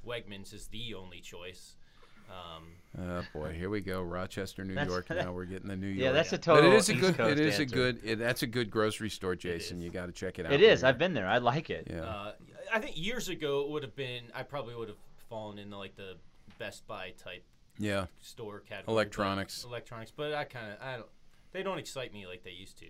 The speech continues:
Speaker 1: So
Speaker 2: Yeah.
Speaker 1: um, probably
Speaker 2: Yeah.
Speaker 1: more practical. But, uh, uh, other, uh, so Lowe's, Home Depot, those kinda answers came to mind. But the, uh, the other wild card I'd throw out there is something like a Dick's Sporting Goods.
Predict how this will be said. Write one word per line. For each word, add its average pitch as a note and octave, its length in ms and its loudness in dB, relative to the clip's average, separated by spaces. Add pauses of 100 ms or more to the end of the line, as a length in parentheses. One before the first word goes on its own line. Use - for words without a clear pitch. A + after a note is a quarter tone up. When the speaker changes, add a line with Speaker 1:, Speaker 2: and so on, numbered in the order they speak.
Speaker 1:
So - 180 -18
Speaker 2:
Yeah. F2+ 220 -4
Speaker 1:
um, F2 80 -6 (840)
probably F#2 180 -4
Speaker 2:
Yeah. F#2 60 -4
Speaker 1:
more F2+ 140 -12
practical. - 500 -16
But, E3 240 -4 (180)
uh, - 40 -6
uh, D#3 220 0 (100)
other, F3 280 -2
uh, C#3+ 200 -2
so D#3 400 -2
Lowe's, D3+ 240 -2
Home E3 160 -6
Depot, C3+ 340 -4
those B2+ 220 -6
kinda B2+ 180 -8
answers B2 200 -12
came A#2+ 180 -12
to A#2 40 -14
mind. A#2 220 -8
But B2+ 140 -10
the, C#3+ 140 -6
uh, D#3+ 60 -4 (300)
the C#3+ 140 -6
other D#3 380 -4 (340)
wild A#2+ 260 -4
card A#2+ 160 -8
I'd A2 140 -8
throw A#2 180 -8
out G#2+ 100 -10
there A2 140 -8
is G2 60 -14
something G2+ 260 -14
like F2+ 140 -14
a - 20 -14
Dick's E2+ 280 -14
Sporting D#2+ 380 -18
Goods. D#2+ 200 -18